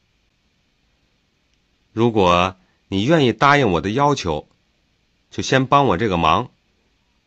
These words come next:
然后你做什么都可以。而且你做完之后，如果我没有履行诺言，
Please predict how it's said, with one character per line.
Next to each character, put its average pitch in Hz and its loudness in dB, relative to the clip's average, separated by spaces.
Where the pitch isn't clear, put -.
然 85 -4
后 90 -4
你 101 -4
做 151 -2
什 101 -6
么 139 -2
都 127 -2
可 87 -6
以。 85 -8
而 92 0
且 82 -4
你 90 -6
做 123 -2
完 104 2
之 123 -6
后， 127 -8
如 104 -4
果 104 0
我 92 0
没 101 2
有 160 4
履 98 0
行 87 -6
诺 131 0
言， 87 -2